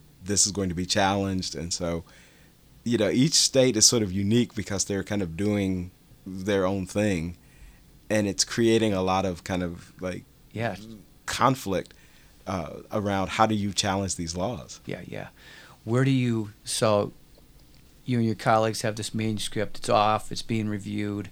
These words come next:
Speaker 1: Yes.
Speaker 2: What's the next big step here? Or maybe you're just taking a little downtime after that big project.
Speaker 1: Well, this is actually, ironically, this is sort of the second,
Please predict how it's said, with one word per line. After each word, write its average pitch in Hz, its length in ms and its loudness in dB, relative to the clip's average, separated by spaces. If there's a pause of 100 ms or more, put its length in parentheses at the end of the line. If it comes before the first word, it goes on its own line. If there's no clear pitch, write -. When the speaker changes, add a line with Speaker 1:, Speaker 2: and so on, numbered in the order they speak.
(140)
Speaker 1:
Yes. - 320 -6 (380)
Speaker 2:
What's 120 340 2
the 113 140 -4
next 107 340 -4
big 95 240 -4
step - 460 -2
here? 92 360 -8
Or 101 440 -6
maybe 147 240 6
you're 113 100 -2
just - 340 -6 (380)
taking 127 220 2
a - 20 2
little 110 160 4
downtime 117 580 4
after 107 220 -4
that 104 140 -2
big 98 180 -6
project. 92 460 -4 (960)
Speaker 1:
Well, 143 560 10
this 143 380 6
is 143 180 -4
actually, 139 420 6
ironically, 117 500 6
this 117 220 0
is 123 140 4
sort 120 220 4
of 107 100 2
the 101 100 2
second, 117 440 4